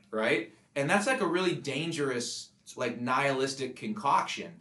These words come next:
And the only light in which improvement is advocated is broken down along,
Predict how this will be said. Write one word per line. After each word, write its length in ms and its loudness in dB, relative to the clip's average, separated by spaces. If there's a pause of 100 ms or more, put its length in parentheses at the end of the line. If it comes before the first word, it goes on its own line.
(220)
And 140 0
the 180 -2
only 300 2
light 380 4
in 220 -4
which 580 -2 (1000)
improvement 680 2
is 100 -2
advocated 920 0
is 160 -4
broken 520 2
down 340 2
along, 720 2